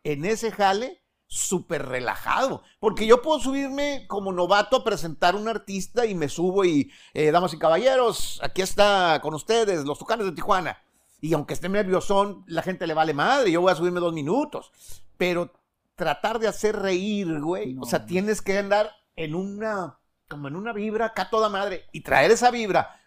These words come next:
Speaker 1: cuando es la primera vez que te subes, güey. Eh, sí está muy cabrón.
Speaker 2: Dos cervezas y dos shots de tequila antes
Speaker 1: Ujú.
Speaker 2: de empezar. Son los que yo, era mi ritual.
Speaker 1: Ujú.
Speaker 2: Y hacer lagartijas y hacer, ah, o sea,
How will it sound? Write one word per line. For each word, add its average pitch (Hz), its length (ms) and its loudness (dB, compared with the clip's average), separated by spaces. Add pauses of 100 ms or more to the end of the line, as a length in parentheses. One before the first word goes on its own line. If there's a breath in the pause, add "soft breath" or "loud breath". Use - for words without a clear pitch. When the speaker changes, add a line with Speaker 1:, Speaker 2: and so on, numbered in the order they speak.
(100)
Speaker 1:
cuando 135 240 2
es 185 60 2
la 202 120 10
primera 185 300 0
vez 196 160 -2
que 202 80 -2
te 160 100 -6
subes, 180 360 2
güey. 185 340 -6 (120)
Eh, - 340 -4 (400)
sí 175 100 -2
está 160 200 2
muy 165 160 0
cabrón. 127 560 2
Speaker 2:
Dos 185 300 6
cervezas 233 840 6 (220)
y 156 100 0
dos 160 220 4
shots 175 220 -2
de 175 60 -6
tequila 131 540 -8 (160)
antes 151 220 -10
Speaker 1:
Ujú. 165 80 2
Speaker 2:
de 165 60 0
empezar. 135 440 -12
Son 143 140 -14
los 151 140 -12
que 139 140 -6
yo, 135 120 -8 (120)
era 156 140 -2
mi 175 140 -4
ritual. 139 460 -6 (180)
Speaker 1:
Ujú. 113 360 -16
Speaker 2:
Y 151 100 6
hacer 156 260 2
lagartijas 170 720 4
y 160 180 2
hacer, 143 380 0 (100)
ah, - 300 -14
o - 20 -20
sea, 180 260 -12